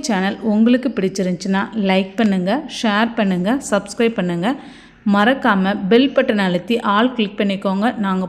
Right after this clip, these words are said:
போடுற வீடியோக்கள் அடுத்தடுத்து உங்களுக்கு உடனே வரும். அடுப்பை ஆஃப் பண்ணிட்டு கொஞ்சமா கஸ்தூரி மேத்தி மட்டும் நான் தூவி விட்டுக்கிறேன். அவ்வளவுதான்.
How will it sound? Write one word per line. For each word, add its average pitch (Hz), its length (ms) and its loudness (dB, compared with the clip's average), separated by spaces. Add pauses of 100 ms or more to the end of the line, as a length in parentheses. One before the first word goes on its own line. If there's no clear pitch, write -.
போடுற 220 320 2
வீடியோக்கள் 185 440 -4 (100)
அடுத்தடுத்து 190 540 -2 (460)
உங்களுக்கு 185 420 0 (120)
உடனே 180 260 0 (100)
வரும். 180 240 -8 (1600)
அடுப்பை 262 300 2 (180)
ஆஃப் 220 180 -2
பண்ணிட்டு 214 360 2 (200)
கொஞ்சமா 254 640 4 (220)
கஸ்தூரி 302 480 4 (100)
மேத்தி 220 280 0 (100)
மட்டும் 277 280 0 (100)
நான் 196 200 -4
தூவி 226 320 0
விட்டுக்கிறேன். 190 560 -2 (100)
அவ்வளவுதான். 165 440 -2